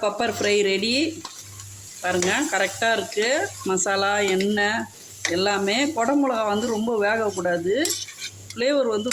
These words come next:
ரொம்பவே டேஸ்ட்டு வந்து டிஃப்ரெண்ட்டாக இருக்குங்க இந்த மாதிரி செய்யும்போது. இப்போ கொத்தமல்லி போட்டு இறக்கிடலாம்.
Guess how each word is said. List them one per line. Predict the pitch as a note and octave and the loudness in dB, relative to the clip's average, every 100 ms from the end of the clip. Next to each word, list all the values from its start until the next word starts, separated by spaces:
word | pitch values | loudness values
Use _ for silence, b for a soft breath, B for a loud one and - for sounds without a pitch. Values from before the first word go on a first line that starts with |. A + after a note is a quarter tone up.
| G3+ | -2
ரொம்பவே | G3+ B3 C4+ C#4 C#4 | 0 2 2 2 2
டேஸ்ட்டு | B3 B3+ - A#3 G#3 | 0 -2 -4 -2 0
வந்து | G#3+ A3+ | 0 -2
டிஃப்ரெண்ட்டாக | G3+ - A#3 A3+ A3 | -6 -4 -6 -2 -2
இருக்குங்க | - - F#3+ F#3 A#3 | -2 -4 -4 -2 -2
இந்த | B3 F#3+ | -2 -6
மாதிரி | G3+ - | -6 -4
செய்யும்போது. | F#3+ G3 F3+ F3 F3+ C#4 - - - - - - - - | -2 -2 -2 -4 -2 -4 -6 -14 -20 -4 -4 -4 -8 -12
இப்போ | - A3+ D4+ - | -2 0 0 -2
கொத்தமல்லி | - - G3+ G3 - | -8 -8 -8 -8 -8
போட்டு | G4+ A#3 D4 - - - - - - - - - | -8 -2 0 -2 -6 -14 -20 -20 -20 -20 -18 -8
இறக்கிடலாம். | F#3 F#3+ G3+ F#3+ G3 B3+ | -6 -6 -6 -4 -4 -2